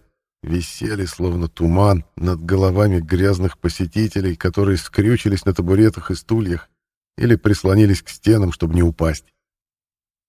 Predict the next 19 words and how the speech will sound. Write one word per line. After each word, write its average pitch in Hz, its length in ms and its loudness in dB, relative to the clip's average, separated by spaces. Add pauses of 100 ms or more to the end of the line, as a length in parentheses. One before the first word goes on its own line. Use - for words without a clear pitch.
На 80 180 0
полу 113 320 2
виднелись 107 480 4
кольцевые 104 720 4
отпечатки 98 760 -2 (340)
пяти 90 320 0
метров 90 400 2
в 85 40 -8
диаметре. 87 500 2 (920)
Похоже, 123 400 0
что 107 200 0
когда-то 110 440 2
здесь 104 200 2
стояли 107 360 4
огромные 104 540 6
бочки. 95 600 0 (760)
Кислота 82 640 -4 (100)
и 80 100 -6
бочки. 73 540 -6